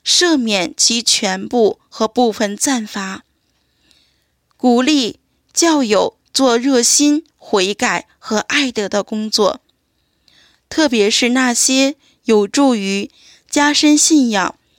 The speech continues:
和对人类有益的善功。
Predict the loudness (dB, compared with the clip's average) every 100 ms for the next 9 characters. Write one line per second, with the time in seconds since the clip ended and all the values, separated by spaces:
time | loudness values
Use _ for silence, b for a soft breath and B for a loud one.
0 | _ -2 0 2 2 2 -2 -2 -2 0
1 | -2 -2 0 0 -2 -4 -2 0 -2 -4
2 | -2 0 0